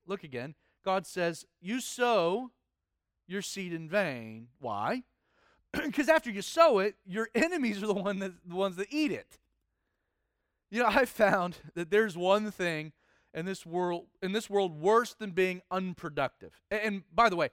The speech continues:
being unproductive, I hate it. I hate wasting disease. I, I wanna feel like everything counts. But the one thing, uh, worse than being unproductive <laughs> is working really, really hard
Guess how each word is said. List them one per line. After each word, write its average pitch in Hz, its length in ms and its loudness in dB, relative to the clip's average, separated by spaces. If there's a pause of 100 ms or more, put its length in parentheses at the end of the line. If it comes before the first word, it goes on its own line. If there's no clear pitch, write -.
(400)
being 269 220 2
unproductive, 208 600 2
I 202 140 8
hate 160 260 -4
it. - 220 -20 (1040)
I 214 120 6
hate 226 240 0
wasting 190 420 -2
disease. 107 340 -14
I, 208 120 0
I 226 160 2
wanna 247 240 0
feel 220 260 -2
like 185 280 2
everything 190 720 0
counts. - 640 -8 (800)
But 226 80 -6
the 247 80 0
one 349 220 4
thing, 285 340 0 (300)
uh, 233 40 -14
worse 233 360 6
than 220 140 -4
being 240 220 0
unproductive 202 840 0 (1040)
<laughs> 165 100 -10 (760)
is 202 180 0
working 247 520 2
really, 233 320 2
really 214 420 0
hard 196 440 2